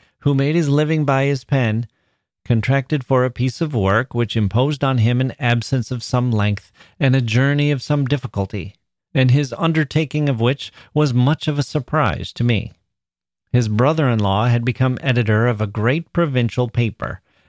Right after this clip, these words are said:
and the great provincial paper, in a fine flight of fancy, had conceived the idea of sending a special commissioner to India. Special commissioners had begun,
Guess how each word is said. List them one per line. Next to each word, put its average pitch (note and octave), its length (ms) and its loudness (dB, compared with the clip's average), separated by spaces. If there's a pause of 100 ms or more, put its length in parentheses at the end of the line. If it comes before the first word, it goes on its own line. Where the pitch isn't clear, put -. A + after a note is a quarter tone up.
and A#2 180 2
the A#2+ 60 2
great B2+ 380 -2
provincial C#3+ 500 -2
paper, B2 640 -2 (100)
in B2 160 0
a G#2 80 2
fine C3 520 0
flight A2+ 420 -2
of B2 100 -2
fancy, A2 640 -2 (360)
had B2+ 200 0
conceived E3+ 540 0
the F3+ 160 2
idea C3 420 2
of A2+ 160 -2
sending C#3+ 440 0
a D#2+ 100 -4
special D#3 540 -2
commissioner B2 720 0 (100)
to - 160 -2
India. B2+ 640 0 (680)
Special A#2 520 -2
commissioners A#2 680 0
had G#2+ 220 0
begun, A2 520 2